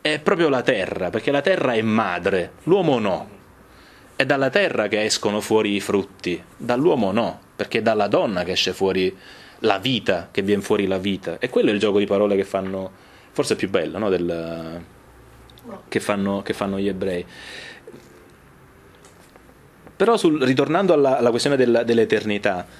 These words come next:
ehm, nel testo non, non la leggo.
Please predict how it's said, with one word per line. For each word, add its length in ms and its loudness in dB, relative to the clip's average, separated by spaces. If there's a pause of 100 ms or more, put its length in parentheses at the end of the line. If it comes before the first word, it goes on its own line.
(540)
ehm, 520 -10
nel 220 0
testo 680 2
non, 600 0
non 160 2
la 100 4
leggo. 560 -4